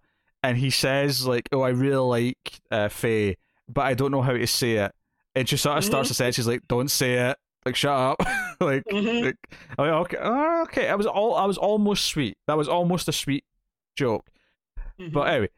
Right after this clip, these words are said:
Speaker 1: so this support group, he does the thing that y-, y-, we've all heard this before, right? The idea that when you lose your eyesight, your other senses, like, get a bit better, like, they accommodate a
Speaker 2: Mm-hmm.
Speaker 1: little bit, right?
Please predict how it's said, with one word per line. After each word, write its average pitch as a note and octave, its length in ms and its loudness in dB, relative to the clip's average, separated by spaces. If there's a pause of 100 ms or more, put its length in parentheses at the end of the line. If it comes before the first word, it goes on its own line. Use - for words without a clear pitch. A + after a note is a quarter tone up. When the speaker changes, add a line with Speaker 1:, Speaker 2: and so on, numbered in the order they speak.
Speaker 1:
so - 120 0
this G#3+ 100 0
support F#3+ 300 -2
group, C3 160 -2 (760)
he D#3+ 80 0
does A#3 220 0
the A#3 80 0
thing F#3 240 0
that E3+ 120 -2
y-, E3 180 -4
y-, G3+ 40 -6
we've A3 180 0
all C#4+ 140 2
heard F3+ 220 0
this D3+ 160 -2
before, B2 280 0
right? A#2+ 160 0
The B2+ 120 0
idea C#3 280 0
that C3 100 -2
when A#2+ 120 0
you B2 80 2
lose B2 160 0
your A2+ 100 2
eyesight, G#2+ 380 0
your A2+ 140 0
other A#2 160 0
senses, A2 680 -2
like, G#2+ 240 -8 (140)
get A2+ 160 0
a - 20 -4
bit G#2+ 240 -2
better, F#2+ 300 0
like, G2 120 -2
they A2 80 0
accommodate A2+ 540 -2
a G#2+ 40 -2
Speaker 2:
Mm-hmm. G#2+ 120 0
Speaker 1:
little G2+ 180 -2
bit, G2 200 -4
right? G2+ 280 0